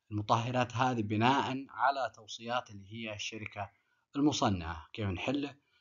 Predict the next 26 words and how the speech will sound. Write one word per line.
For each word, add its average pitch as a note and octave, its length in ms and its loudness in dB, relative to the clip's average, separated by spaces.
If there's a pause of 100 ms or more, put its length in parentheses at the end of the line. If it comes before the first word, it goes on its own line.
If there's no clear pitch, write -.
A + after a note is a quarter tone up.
(200)
الكونتاكت G#2 600 -4
تايم B2 220 4
اللي F#2 140 -4
هو G2 160 -4
مطلوب B2 680 4 (100)
من G2 140 -4
أجل F#2+ 280 -4
أنه F#2+ 180 -2
يتم G2+ 360 -2
الحصول - 580 -8
على F2+ 220 -2
نتيجة F#2 380 -4
فعالة، B2+ 600 -2 (540)
طريقة F#2+ 240 -10
تخزين F#2+ 480 -4
هذه F2+ 380 -2
المواد F2 500 -6
المطهرة، A#2+ 800 0 (420)
آه، F2 260 -12
اللي E2+ 200 -10
هو F#2 380 -4
الشيلف G2+ 420 -6
لايف A2+ 360 2
اللي F2 220 -8
هو F2+ 320 -8
م-، F2 260 -10